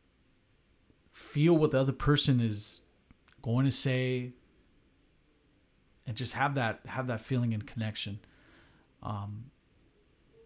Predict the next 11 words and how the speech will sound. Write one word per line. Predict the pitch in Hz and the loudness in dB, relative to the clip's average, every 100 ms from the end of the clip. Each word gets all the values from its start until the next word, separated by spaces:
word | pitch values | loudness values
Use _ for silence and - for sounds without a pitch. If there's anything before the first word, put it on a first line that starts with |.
| - | -14
especially | - 151 - 127 | -6 -2 0 2
now | 113 110 | 2 0
during | 110 107 | -2 -2
these | 101 | -4
times | - 101 104 | -6 -6 -6
where | 107 101 95 98 - _ _ _ _ _ _ _ _ - | -6 -6 -6 -8 -14 _ _ _ _ _ _ _ _ -8
we're | 107 | -6
kinda | 120 143 104 | -2 -2 0
losing | 117 120 101 | -4 -4 -6
that | 87 - | -8 -12
connection. | 76 - - - | -12 -12 -12 -14